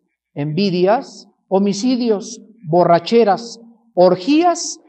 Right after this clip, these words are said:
y cosas semejantes a estas, acerca de las cuales os amonesto. Escuchen, como ya os lo he dicho antes, que los que practican,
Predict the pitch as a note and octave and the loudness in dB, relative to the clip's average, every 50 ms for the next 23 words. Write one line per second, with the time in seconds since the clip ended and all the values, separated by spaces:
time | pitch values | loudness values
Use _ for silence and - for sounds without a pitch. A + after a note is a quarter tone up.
0 | _ _ _ _ A3+ A3 F#3 - - B3+ D#4+ F4 E4+ - A#3 A3 A3+ - - - | _ _ _ _ -4 -4 -4 -4 0 4 4 4 4 2 -2 -2 -2 -6 -14 -10
1 | - A3 G#3 G3 G3 F#3+ G#3 B3 B3+ A#3+ A#3 A#3+ A#3 A3 - - G#3 G3 F#3+ F#3 | -6 -6 -4 -4 -6 -6 -6 -4 -4 -4 -4 -4 -6 -8 -8 -6 -2 0 0 0
2 | D#3+ - - - C#3+ C3 - - - - _ _ _ _ _ _ _ _ _ - | 0 -2 -4 -8 -8 -8 -8 -14 -18 -18 _ _ _ _ _ _ _ _ _ -4
3 | D#3 D#3+ D#3 - - A#3+ A#3 G#3 F3 D3 - E3 E3+ F#3 G#3+ B3+ A#3 - - _ | -2 -2 -4 -4 0 2 2 2 2 0 0 0 0 2 0 -2 -6 -12 -20 _
4 | _ _ _ _ _ F3+ A3 A3 G#3+ G#3 F#3+ - - - - A#3+ C#4+ D#4 E4 D#4 | _ _ _ _ _ 2 4 4 4 4 2 0 -8 -8 -6 -4 -2 0 0 -2
5 | D4 D#4 D4+ B3 - - - _ - B3 B3 B3 B3+ B3+ B3 A#3+ B3 A#3 A3+ G#3+ | -2 -4 -6 -8 -12 -16 -16 _ 2 4 4 4 4 0 -4 -6 -4 -2 -2 0
6 | G#3 G#3+ G3+ F#3+ E3+ D3+ C#3+ - - - E3 C3+ - - _ F3 E3 - - - | -2 -2 -2 -2 -4 -4 -6 -8 -8 -6 -8 -8 -8 -8 _ -10 -10 -10 -6 -2
7 | B3+ A#3+ G3 - F#3 D#3+ C#3+ B2 - - _ _ _ _ _ _ _ _ _ F3 | -2 -2 -2 -2 -4 -6 -6 -6 -12 -20 _ _ _ _ _ _ _ _ _ -4
8 | D3+ D3+ D3+ D3+ D3 C#3+ C#3+ E3 G3 A3 B3+ D4+ D#4 - - - G#3 F#3+ F#3 F3 | -4 -4 -4 -6 -6 -4 -2 0 2 2 2 0 -4 -8 -6 0 0 2 2 2
9 | D#3+ E3+ D#3+ E3+ E3 F#3+ G3+ G#3+ A#3 B3 A#3+ A3+ A3 F#3+ F3+ E3+ D#3 C#3 - D3+ | 0 0 -2 -2 0 0 0 0 0 -2 -4 -6 -6 -6 -4 -6 -6 -6 -6 -8
10 | D3 - - - _ _ _ _ _ _ _ _ _ _ - B3 A#3 A#3 A#3 A3+ | -8 -8 -14 -18 _ _ _ _ _ _ _ _ _ _ 2 4 6 6 6 6
11 | A3+ A#3+ A#3+ A#3 A3+ A#3 A3+ A#3 A#3 E4 G4+ A#4 - - - E4 C#4+ C4+ A#3+ - | 6 8 8 8 6 4 2 -2 2 4 4 4 2 2 2 4 4 4 2 0
12 | - - - - B3 A#3 G3+ D3 - F3+ F3 F3 F3+ F#3+ G#3+ C#4 E4 | -6 -14 -6 -2 -2 0 0 -2 0 0 2 2 4 4 4 4 2